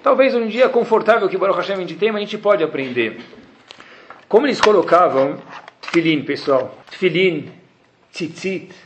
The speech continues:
Quantos, alguém já foi, as pessoas já foram que no museu lá, tem tefilim velhos que foram pegos, tzitzit que foram escondidos, que depois encontraram, tá no museu de Auschwitz.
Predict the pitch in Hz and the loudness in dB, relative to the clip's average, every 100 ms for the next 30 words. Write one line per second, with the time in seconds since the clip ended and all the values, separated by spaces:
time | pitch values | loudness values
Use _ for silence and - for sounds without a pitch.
0 | _ _ _ _ _ 226 254 233 156 - | _ _ _ _ _ -8 -6 -8 -10 -12
1 | 160 160 190 151 - 170 156 127 123 - | -4 -4 -2 -2 0 0 -2 -2 -8 -8
2 | 143 135 147 151 131 131 127 123 113 120 | -4 -2 -2 -2 -4 -10 -14 -12 -8 -4
3 | 147 127 131 127 - _ _ 147 139 - | -2 -2 -6 -8 -14 _ _ -14 -12 -12
4 | 147 135 147 120 135 131 127 139 127 113 | -10 -8 -8 -8 -8 -10 -12 -14 -14 -8
5 | 131 127 113 - - _ _ _ - 147 | -10 -10 -14 -20 -20 _ _ _ -14 -12
6 | - 180 - 160 147 135 156 135 123 147 | -12 -14 -10 -8 -6 -10 -10 -10 -8 -10
7 | 131 127 - 135 147 143 143 147 127 151 | -12 -16 -12 -10 -6 -8 -8 -12 -8 -8
8 | 143 143 135 127 117 135 113 120 117 113 | -6 -10 -10 -12 -8 -6 -4 -6 -6 -8
9 | - - _ | -18 -20 _